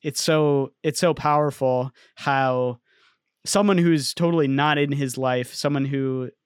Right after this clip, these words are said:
you know, has abandoned him, uh, can, can resonate these deep, deep emotions that he didn't know that he had before, um, and can, can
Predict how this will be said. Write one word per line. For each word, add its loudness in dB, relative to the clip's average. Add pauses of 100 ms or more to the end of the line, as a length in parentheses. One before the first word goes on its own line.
(160)
you -4
know, -2 (720)
has 0
abandoned 2
him, 0 (500)
uh, -8
can, 0 (160)
can -2 (480)
resonate 2
these -2 (1000)
deep, 0
deep -2
emotions -2
that 0
he -8
didn't -2
know 2
that -4
he -4
had -2
before, -4 (480)
um, -4 (120)
and -2
can, -4 (300)
can -2